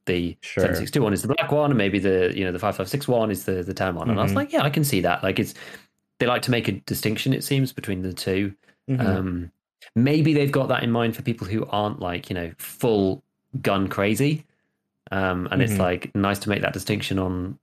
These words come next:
Speaker 1: um, 'cause, you know, I, I imagine, I'm pretty, I'm pretty sure you'd be able to have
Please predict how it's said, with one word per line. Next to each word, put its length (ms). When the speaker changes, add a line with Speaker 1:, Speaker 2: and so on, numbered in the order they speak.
Speaker 1:
um, 220
'cause, 160
you 160
know, 140
I, 120
I 120
imagine, 600
I'm 80
pretty, 240
I'm 100
pretty 180
sure 280
you'd 220
be 80
able 100
to 80
have 300